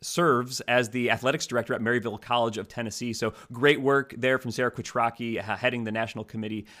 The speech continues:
I think it was a great tournament, uh, that we saw last season. So, uh, props to her and the team.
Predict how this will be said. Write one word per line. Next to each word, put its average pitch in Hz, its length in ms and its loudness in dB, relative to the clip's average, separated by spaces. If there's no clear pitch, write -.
I - 40 -14
think 117 120 -4
it - 20 -2
was 110 100 -2
a 107 40 -6
great 110 240 -2
tournament, 113 480 -2
uh, 98 120 0
that 95 120 -8
we 101 80 -8
saw 107 180 -4
last 98 240 -4
season. 101 300 -8
So, 98 260 -6
uh, 107 100 2
props - 440 -4
to 110 100 -8
her 110 240 -4
and 101 280 -8
the 95 100 -8
team. 71 420 -16